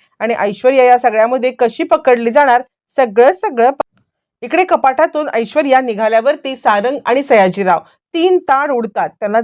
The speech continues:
भीती वाटायला लागते. "ऐशू, ऐशू काय झालं तुला? तू इथे कशी काय?" असं म्हणत ऐश्वर्याला उठवण्याचा प्रयत्न करतात सारंग सुद्धा. "ऐश्वर्या, ऐश्वर्या काय चाललंय हे?" असं म्हणत सारंग या सगळ्यामध्ये आता तिला पकडण्याचा प्रयत्न करतो, उठवण्याचा प्रयत्न करतो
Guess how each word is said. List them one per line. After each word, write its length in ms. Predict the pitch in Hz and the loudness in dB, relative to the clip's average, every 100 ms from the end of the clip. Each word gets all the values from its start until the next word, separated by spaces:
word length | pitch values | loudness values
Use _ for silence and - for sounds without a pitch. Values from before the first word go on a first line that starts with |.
| 202 | -4
भीती 280 | 202 196 240 | -8 0 0
वाटायला 260 | 226 240 | 2 2
लागते. 220 | 269 302 269 | 0 0 0
"ऐशू, 400 | 240 - 392 381 _ - | 0 -4 -4 -4 _ -8
ऐशू 240 | 262 277 370 | -8 -6 -2
काय 220 | 370 359 | 0 2
झालं 220 | 415 392 381 | 0 0 0
तुला? 220 | 311 285 285 _ - | 0 0 -2 _ -6
तू 60 | 349 | -4
इथे 260 | 311 403 | -2 -2
कशी 280 | 392 370 349 | -2 -2 0
काय?" 240 | 285 262 262 _ - | 2 0 -2 _ -6
असं 240 | 220 269 | -4 -2
म्हणत 320 | 269 247 240 | -2 -2 -2
ऐश्वर्याला 460 | - 202 226 262 247 | -4 0 0 2 2
उठवण्याचा 560 | - 226 226 233 262 277 | 0 -4 -2 -2 0 -2
प्रयत्न 420 | 277 226 220 233 | 0 0 -2 -2
करतात 380 | 226 196 214 170 - _ - | 0 0 2 0 -4 _ -2
सारंग 280 | 208 202 208 | 0 0 -4
सुद्धा. 260 | 208 277 254 | -4 0 0
"ऐश्वर्या, 480 | 226 285 302 339 320 _ - | 0 -6 -2 -2 -4 _ -8
ऐश्वर्या 400 | 240 240 320 349 | -6 -4 0 0
काय 240 | 349 320 359 | 2 2 2
चाललंय 360 | 415 359 330 294 | 0 2 0 0
हे?" 200 | 277 302 _ _ - | -2 -4 _ _ -12
असं 260 | 220 269 | -6 -4
म्हणत 300 | 277 254 262 | -2 -2 -2
सारंग 360 | 240 202 226 247 | 0 2 0 0
या 80 | 240 | -2
सगळ्यामध्ये 600 | 254 208 202 262 208 226 226 | -2 0 0 0 0 -2 0
आता 300 | 233 233 240 247 _ - | -2 0 -2 -4 _ -14
तिला 180 | 269 262 | -2 0
पकडण्याचा 640 | - 254 233 226 233 247 277 | -2 -8 -6 -4 -4 -2 -2
प्रयत्न 400 | 269 240 240 247 | 0 -2 -2 -2
करतो, 320 | 311 320 277 - | 0 0 2 2
उठवण्याचा 580 | 226 262 269 277 285 | 0 2 2 0 0
प्रयत्न 400 | 285 262 240 247 | 0 0 0 -4
करतो 400 | 247 320 330 277 | -2 -2 2 0